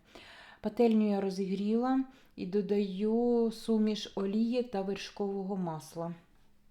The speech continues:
Олії п'ятдесят мілілітрів та п'ятдесят грам вершкового масла. Розтоплюю на гарячій пательні і сюди кладу вже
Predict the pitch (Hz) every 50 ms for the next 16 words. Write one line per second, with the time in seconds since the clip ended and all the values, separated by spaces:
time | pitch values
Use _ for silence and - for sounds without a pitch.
0 | _ _ _ _ - - - - - - - _ 214 220 226 262 269 262 254 233
1 | - 233 233 214 226 220 220 - 233 226 226 226 226 226 220 220 220 208 214 220
2 | 220 220 - 214 208 214 - 214 208 208 202 190 180 180 180 - 196 190 180 175
3 | 170 185 196 190 185 180 175 - - - - 180 175 175 165 170 180 170 165 165
4 | 160 156 - - 190 180 175 - - - _ - - - - - - - - _
5 | - 185 180 - - - 180 175 - 185 180 180 180 175 175 175 180 170 175 185
6 | 180 185 180 180 - - 185 190 - 190 190 - 254 277 285 269 254 247 254 247
7 | 240 - - - - - - _ _ _ - 214 233 254 269 269 262 - - -
8 | 214 190 180 180 202 214 220 226 240 240 240 - - 196 190 190 185 185 - 190
9 | 190 202 220 226 226 220 208 190 180 175 180 190 202 208